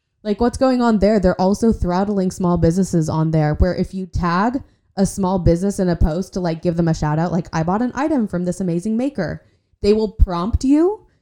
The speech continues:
to say that it's sponsored so that they can force you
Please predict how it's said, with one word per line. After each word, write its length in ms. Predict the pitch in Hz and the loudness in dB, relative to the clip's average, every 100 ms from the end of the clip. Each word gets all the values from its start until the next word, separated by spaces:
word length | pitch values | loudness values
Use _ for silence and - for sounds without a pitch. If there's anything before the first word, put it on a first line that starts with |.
| _ - | _ -6
to 100 | 220 | -2
say 240 | 214 208 | 2 4
that 100 | 208 | 4
it's 160 | 185 - | 0 -2
sponsored 800 | - 170 190 262 269 320 320 | -4 -2 -2 0 0 0 -4
so 140 | - 220 | -4 -2
that 120 | 185 | 0
they 100 | 220 | 0
can 200 | 226 214 | 0 -6
force 500 | - 185 196 185 - | -4 -2 0 -2 -2
you 460 | 175 170 226 294 | 2 2 2 -2